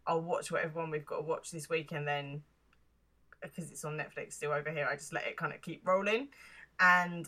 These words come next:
and then I just, when I'm doing something, I'll pick it up at the last spot. And I got to the end of series nine again, like, yesterday,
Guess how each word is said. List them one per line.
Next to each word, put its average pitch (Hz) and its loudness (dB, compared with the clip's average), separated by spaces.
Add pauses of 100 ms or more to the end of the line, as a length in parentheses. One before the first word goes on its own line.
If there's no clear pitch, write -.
and 175 4
then 170 6
I 160 6
just, - -6
when 170 -2
I'm 165 2
doing 165 0
something, 151 -4
I'll 143 -2
pick - -6
it - 0
up 147 -2
at - -6
the 151 -4
last 156 0
spot. - 0 (560)
And 185 6
I 180 6
got 180 0
to 175 -8
the 147 2
end 180 0
of 170 -6
series 175 -4
nine 175 2
again, 175 0 (240)
like, - -2
yesterday, - -4